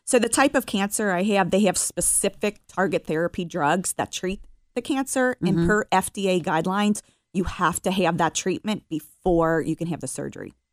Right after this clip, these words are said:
Speaker 2: So you started the treatment then
Speaker 1: Correct.
Speaker 2: right away?
Speaker 1: I started chemo right away, a week late, uh, October thirteenth.
Speaker 2: And what was that like, going through chemotherapy?
Speaker 1: Oh,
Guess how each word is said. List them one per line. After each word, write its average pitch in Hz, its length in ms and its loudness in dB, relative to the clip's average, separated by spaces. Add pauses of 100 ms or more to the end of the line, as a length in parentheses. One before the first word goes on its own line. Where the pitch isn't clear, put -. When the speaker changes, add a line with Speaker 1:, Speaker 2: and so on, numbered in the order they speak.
(160)
Speaker 2:
So - 140 -2
you 202 180 6
started 170 320 2
the 156 80 0
treatment 165 480 -2
then 151 160 0
Speaker 1:
Correct. 170 160 6
Speaker 2:
right 113 80 4
away? 165 480 2
Speaker 1:
I 185 60 2
started 180 360 2
chemo 165 360 -2
right 156 200 0
away, 113 380 -2 (340)
a 170 80 0
week 185 240 0
late, 156 220 -2
uh, 160 300 0
October 180 420 0
thirteenth. 160 440 -8 (220)
Speaker 2:
And 220 160 4
what 269 120 2
was 240 160 4
that 175 240 2
like, 151 380 -2
going 160 260 2
through 156 100 -2
chemotherapy? 143 840 -2
Speaker 1:
Oh, 175 840 2